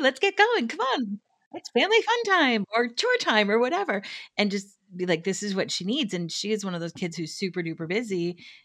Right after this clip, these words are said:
And if she, if she can sleep on a Saturday, I just have to let her. But it does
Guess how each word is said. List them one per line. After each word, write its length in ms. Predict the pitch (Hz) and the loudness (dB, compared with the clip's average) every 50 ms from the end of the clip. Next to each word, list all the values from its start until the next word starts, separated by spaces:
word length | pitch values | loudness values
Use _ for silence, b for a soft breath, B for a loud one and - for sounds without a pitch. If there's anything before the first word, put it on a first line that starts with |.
| B _ _ - | B _ _ -2
And 160 | 185 175 175 | -2 0 0
if 80 | 170 165 | -2 -4
she, 80 | - - - _ _ _ _ _ _ _ _ _ | -6 -10 -12 _ _ _ _ _ _ _ _ _
if 80 | - - | -20 -18
she 60 | - | -12
can 120 | 165 170 160 | -12 -10 -8
sleep 220 | - 185 175 170 | -8 -8 -6 -6
on 80 | 165 165 | -6 -6
a 40 | 160 | -6
Saturday, 380 | 160 202 220 254 233 180 156 156 | -6 -6 -4 -4 -2 -2 -4 -4
I 40 | 151 | -6
just 160 | 156 - - | -8 -8 -10
have 120 | 170 160 - | -10 -10 -10
to 80 | - | -10
let 180 | 135 143 175 208 | -8 -8 -6 -6
her. 140 | 175 - - - | -8 -8 -4 -2
But 180 | 165 156 - B B B B B B B _ _ _ - | -2 -4 -4 B B B B B B B _ _ _ 0
it 160 | 214 214 196 | 0 2 2
does 220 | 202 185 - 214 | 2 0 0 0